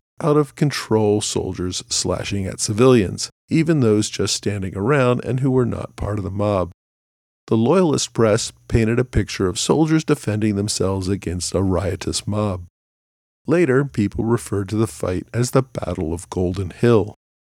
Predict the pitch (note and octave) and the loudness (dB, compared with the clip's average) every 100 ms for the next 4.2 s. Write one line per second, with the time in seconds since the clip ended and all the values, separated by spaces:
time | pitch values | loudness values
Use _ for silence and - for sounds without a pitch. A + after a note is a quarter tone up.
0 | _ _ _ _ _ - B2+ C3 G#3 A3 | _ _ _ _ _ 0 0 2 -2 0
1 | G3+ E3 C#3 C3 A#2 A#2+ A#2 A2 - G2 | 0 0 2 2 0 2 0 0 -2 -4
2 | - G#2+ G2+ A#2+ A#2 B2 A#2+ - A#2 G#2+ | -4 -4 -4 -4 0 0 0 0 0 2
3 | F#2 F#2+ G2 F#2 F2+ F#2 F2+ F2 B2 - | 0 -2 -2 -4 -4 -6 -6 -2 -2 -2
4 | F#2 | -8